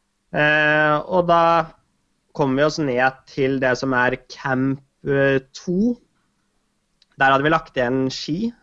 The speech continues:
eh, så vi skulle da stå på ski derifra ut.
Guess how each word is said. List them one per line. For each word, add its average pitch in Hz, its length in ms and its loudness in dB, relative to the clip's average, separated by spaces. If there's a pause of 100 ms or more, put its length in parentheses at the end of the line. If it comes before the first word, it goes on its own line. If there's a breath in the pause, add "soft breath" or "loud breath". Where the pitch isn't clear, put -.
(140)
eh, 139 720 -4
så 131 140 -10
vi 143 80 -2
skulle 139 280 -6
da 127 140 2
stå 123 200 -4
på 127 120 -8
ski - 320 -12
derifra 113 460 -4
ut. 175 360 -2